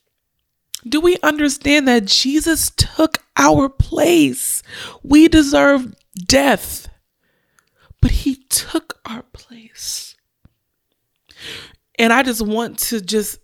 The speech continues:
take this moment to say, "Jesus, thank you." While we were yet sinners,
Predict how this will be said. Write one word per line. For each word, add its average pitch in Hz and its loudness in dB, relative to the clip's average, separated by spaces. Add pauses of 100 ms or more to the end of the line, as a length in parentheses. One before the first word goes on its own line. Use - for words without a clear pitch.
(160)
take 226 -4
this 220 -4
moment 180 -4
to - -10
say, 170 -8 (500)
"Jesus, 233 0 (380)
thank - -10
you." 190 -14 (2000)
While 240 4
we 262 -2
were 247 -2
yet 220 -2
sinners, 254 -2